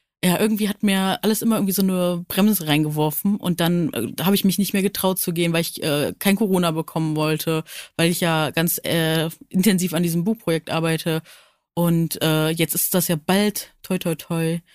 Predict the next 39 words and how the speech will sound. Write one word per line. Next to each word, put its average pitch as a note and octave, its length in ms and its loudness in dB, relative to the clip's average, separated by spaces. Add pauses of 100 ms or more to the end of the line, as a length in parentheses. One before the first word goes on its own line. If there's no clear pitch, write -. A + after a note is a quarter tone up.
(240)
endlich F3 280 -4
final D#3+ 380 -2
alles D#3+ 240 -6
abgeschlossen F3+ 640 -4
und, D#3+ 320 -4
äh, D3+ 180 -2
dann D#3+ 200 2
sehe D#3+ 80 2
ich D#3+ 80 -2
das D#3+ 140 -2
erst - 220 -2
wieder, D3+ 380 0
wieder, E3 220 0
wenn's D#3+ 200 0
veröffentlicht G3+ 640 0
wird. A#3+ 240 0 (460)
Und F#3 480 0
dann E3 280 2
in E3+ 100 2
der E3 120 0
Zeit D#3 360 0
habe D#3 100 -8
ich - 100 -10
mir D#3+ 60 -2
einfach D#3+ 180 -2
vorgenommen, E3 640 0 (240)
ja, F3 100 0
einfach F3+ 160 2
wieder G3 140 2
bei F3+ 140 2
mir G3 200 2
anzukommen, F3 520 -2
mich E3+ 180 -4
gut F#3 120 -6
um F3+ 100 -2
mich E3+ 140 -2
selbst E3+ 200 -4
zu E3+ 100 -6
kümmern, D#3 500 -2